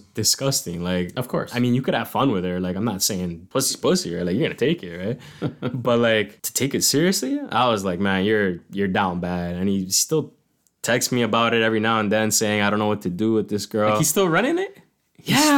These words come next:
Speaker 2: still running?
Speaker 1: after all
Speaker 2: Oh,
Speaker 1: that.
Speaker 2: my God.
Speaker 1: Again, I was like, "If you wanna hit it, hit it." I would do it. Absolutely would do it. But how can you not detach yourself, especially after hearing some shit like that?
Speaker 2: Yeah, that's crazy.
Speaker 1: So that's my point. I'm like, how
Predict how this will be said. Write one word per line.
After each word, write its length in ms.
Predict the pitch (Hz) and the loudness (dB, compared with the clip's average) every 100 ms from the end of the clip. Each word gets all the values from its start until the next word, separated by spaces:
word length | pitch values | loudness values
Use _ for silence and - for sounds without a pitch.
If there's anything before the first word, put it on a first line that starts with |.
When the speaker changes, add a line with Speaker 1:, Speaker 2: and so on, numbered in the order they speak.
| 214 | 4
Speaker 2:
still 100 | 247 | 2
running? 160 | 262 302 | 0 2
Speaker 1:
after 260 | 180 202 202 | 2 2 4
all 200 | 214 220 | 4 4
Speaker 2:
Oh, 40 | |
Speaker 1:
that. 420 | 247 269 185 98 | 4 4 2 0
Speaker 2:
my 60 | 98 107 | -4 0
God. 520 | 135 135 123 104 101 - | 2 4 2 0 -6 -6
Speaker 1:
Again, 480 | 104 135 127 95 - | 0 2 2 0 -2
I 120 | 101 | 0
was 200 | 110 110 | 2 2
like, 260 | 117 104 - | 2 0 -4
"If 120 | - 101 | -10 -2
you 80 | |
wanna 200 | 104 127 | 0 2
hit 200 | 123 127 | 2 2
it, 280 | 131 127 - _ | 2 2 -2 _
hit 220 | - 101 | -2 -2
it." 240 | 82 71 _ 110 | -2 -8 _ 0
I 160 | 120 | 2
would 180 | 120 101 | 2 0
do 160 | 95 85 | -4 -8
it. 120 | 82 - | -12 -6
Absolutely 600 | 110 120 - 107 120 101 | -2 0 0 0 0 2
would 140 | 95 87 | 0 0
do 140 | 90 | -2
it. 180 | 87 - - | -4 -8 -4
But 280 | 127 117 - | -4 -4 -6
how 200 | - 131 | -2 0
can 180 | 170 143 | 2 2
you 100 | 123 | 2
not 220 | 131 131 | 2 0
detach 400 | - 117 123 117 | -2 0 0 0
yourself, 340 | 98 104 101 | 0 0 0
especially 420 | 95 - 285 - | -2 -4 -4 -4
after 180 | - - | -4 -2
hearing 200 | 101 127 | 0 0
some 160 | 113 92 | 0 -4
shit 240 | - 120 | -4 -6
like 200 | 95 80 | -6 -8
that? 380 | - 135 87 - | -4 -4 -4 -10
Speaker 2:
Yeah, 180 | 87 85 | -14 -12
that's 140 | 92 | -14
crazy. 440 | - 92 92 82 78 - - | -12 -8 -8 -8 -14 -14 -2
Speaker 1:
So 580 | - 139 135 120 - - _ - | 2 4 4 2 -2 -8 _ -4
that's 200 | 120 - | -2 0
my 120 | 147 | 0
point. 320 | - 160 156 107 | 0 0 2 2
I'm 80 | |
like, 160 | 110 101 | 2 0
how 420 | 104 113 135 139 | 0 0 2 0